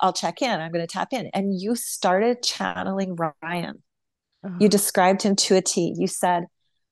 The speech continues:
Speaker 1: "Uh, I'm getting the number seventeen," which is how old he was. And then you're
Speaker 2: Mm.
Speaker 1: like, "But I'm also getting fourteen," which was his jersey number.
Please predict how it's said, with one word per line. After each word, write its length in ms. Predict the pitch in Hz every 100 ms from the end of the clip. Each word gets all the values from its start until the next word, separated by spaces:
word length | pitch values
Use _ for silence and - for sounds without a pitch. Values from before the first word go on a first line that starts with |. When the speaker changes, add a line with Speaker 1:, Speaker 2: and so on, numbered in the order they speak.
| _ _ _ _ _ -
Speaker 1:
"Uh, 380 | 196 202 196 185 -
I'm 140 | 190
getting 260 | 190 190 196
the 80 | 185
number 220 | 175 175
seventeen," 840 | - 180 185 233 - 165 170 233 _ _ _ _ _
which 200 | - 180
is 140 | 175 -
how 180 | 180 185
old 240 | 175 165
he 80 | 170
was. 480 | 165 - - - -
And 180 | 180 170
then 140 | 170
you're 140 | 175 175
Speaker 2:
Mm. 20 |
Speaker 1:
like, 240 | 175 170
"But 100 | -
I'm 140 | 233 226
also 280 | 262 - 294
getting 300 | 226 208 180 -
fourteen," 640 | 196 247 - - 156 151 - _ _ _ _ _ _ -
which 200 | 180 -
was 160 | 214 208
his 180 | 208 170
jersey 420 | 185 196 180 170
number. 460 | 165 165 - -